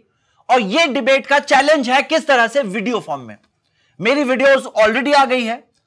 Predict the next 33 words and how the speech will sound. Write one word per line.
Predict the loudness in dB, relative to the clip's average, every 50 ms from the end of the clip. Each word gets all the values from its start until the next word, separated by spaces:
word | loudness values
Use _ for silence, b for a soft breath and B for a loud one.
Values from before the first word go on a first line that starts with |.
| _ -4
अब | -4 -2
मुझे | -2 -4 -2 0 0
इंतजार | -2 -2 -2 -2 2 2 2 2
है | 0
तुम्हारी | -4 -4 -4 -4 -4 -4
वीडियो | -8 -12 -16 -16 -20
का। | _ -20 _ _ _ _ _ _ _ _ _ -8
एकेडमिकली | -6 -2 2 2 2 2 2 0 -2 -2 -2 -2 -4 -2 -2 -2
इस | -2 -4 -2
मौजू | -2 -2 -2 -2 -2 -6
पर | 0 0 0 0
तुम्हारा | 0 -6 -4 -2 0 0 0 0
क्या | 0 2 2 2
लेवल | 4 2 0 -2 -4 -4
था | -2 0 0
वो | 0 0 -2 -2
तो | -2 -4
सब | 0 0 -2 0
लोगों | 0 -4 -4 -4
ने | -6 -6
देख | -10 -10 -12 -12 -14
लिया, | -16 -16 -18 _ _ _ _ _ _ _ _ _ -10
लेकिन | -8 -4 -4 -2 0
बहुत | 2 2 2 2
अफसोस | -2 -4 0 0 0 0 0
की | -4 -4
बात | -2 0 -2 -2 -2
यह | -8 -8 -6
है | -4 -4 -4
कि | -4 -6 -10
अखलाकी | -10 -8 -10 -14 -12 -10 -6 -4 -4 -4 -4 -8 -10 -4
तौर | -2 -2 -2 -2
पे | -4 -10 -16